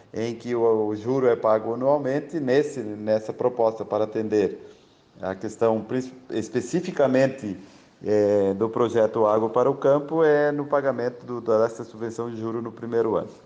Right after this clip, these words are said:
Além disso, nós temos o programa Pro Solo e Água,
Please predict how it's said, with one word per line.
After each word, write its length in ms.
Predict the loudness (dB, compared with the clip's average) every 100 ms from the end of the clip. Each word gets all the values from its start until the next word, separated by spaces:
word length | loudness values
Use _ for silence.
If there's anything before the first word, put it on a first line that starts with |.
| _ _ _ _ -20 -20 _
Além 240 | 0 2 4
disso, 380 | 4 2 2
nós 180 | 2 2
temos 320 | 4 4 2
o 60 | 0
programa 500 | 0 2 4 4 2
Pro 200 | 2 0
Solo 360 | 2 2 2 4
e 100 | 4
Água, 500 | 4 2 0 -2